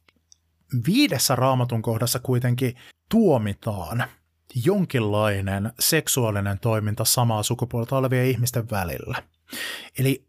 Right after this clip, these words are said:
on viisi tämmöistä mukilointijaetta, jossa siis, jota siis käytetään siihen, että kattokaa nyt, Raamattu torjuu homoseksuaalisuuden. Mutta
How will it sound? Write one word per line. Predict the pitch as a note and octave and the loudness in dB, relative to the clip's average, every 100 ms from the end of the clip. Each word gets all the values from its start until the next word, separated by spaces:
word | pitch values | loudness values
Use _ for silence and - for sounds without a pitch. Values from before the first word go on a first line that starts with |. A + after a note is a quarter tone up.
| _ | _
on | D#3+ E3 D3 | 2 2 4
viisi | B3+ - | 2 2
tämmöistä | C#3+ B2 C3+ | 0 0 2
mukilointijaetta, | C3+ E3 C3+ A2 G2+ G2+ G2 G#2 G#2+ - - - D#3+ - _ _ - | 2 2 0 0 -2 -2 -4 -2 -4 -6 -12 -4 -4 -4 _ _ -4
jossa | B2 B2+ - A#2+ | 0 2 2 2
siis, | B2+ A#2+ - - - - - - C3+ | 2 0 -2 -8 -20 -20 -20 -10 -6
jota | C3+ | -2
siis | C3 C3 | 0 0
käytetään | - A3 F3 C3 A#2 | 2 0 0 0 2
siihen, | A#2+ A2+ | 2 0
että | A#2+ - | -4 0
kattokaa | D#3 - B2+ A#2+ A2 | 0 0 -2 0 2
nyt, | A#2 G#2 - | 2 0 2
Raamattu | C#3 D#3+ C3 B2 | 2 2 0 0
torjuu | - C3 A#2 G2+ G2+ G#2+ - - | 2 2 2 2 0 -2 -4 0
homoseksuaalisuuden. | C3+ B2 A2+ G#2+ - G2 F#2 G2 G2+ D2 E2+ D2+ C#2+ - _ _ - - | 2 4 2 -2 -4 -2 -4 -4 -4 -6 -6 -6 -8 -12 _ _ -18 -2
Mutta | A#2 A#2+ C3+ A#2+ | 0 0 0 -2